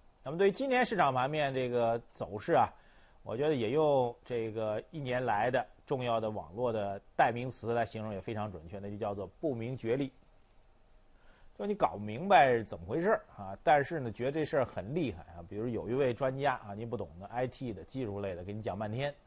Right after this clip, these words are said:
啊，这大数据啊、云计算啊，听不懂啊，但是特厉害，不明觉厉。今儿市场盘面也是如此啊，昨天的指数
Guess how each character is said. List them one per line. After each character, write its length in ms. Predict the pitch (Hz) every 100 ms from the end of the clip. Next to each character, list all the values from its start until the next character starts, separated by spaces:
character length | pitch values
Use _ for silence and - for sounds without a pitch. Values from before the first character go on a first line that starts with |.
| -
啊， 240 | 76 69 80
这 120 | 90
大 180 | - -
数 160 | 131 139
据 280 | 156 131
啊、 120 | 110 104
云 180 | 123
计 140 | 143 147
算 240 | 160 131
啊， 20 |
听 140 | 113 131
不 80 | 101
懂 160 | 82 -
啊， 100 | 90
但 80 | 98
是 80 | 101
特 180 | -
厉 180 | 98 95
害， 100 | 82 - - -
不 220 | 147 98
明 200 | 92 113
觉 220 | 95 95
厉。 100 | 101 - - - - - - - -
今 140 | 214
儿 20 |
市 80 | 240
场 100 | 202
盘 160 | 156 202
面 80 | 180
也 80 |
是 80 | 95
如 160 | 131 170
此 220 | - 87 -
啊， 260 | 101 87 - -
昨 160 | 147
天 260 | 185 214 214
的 320 | 185 147 123
指 300 | - 110 95
数 240 | 147 185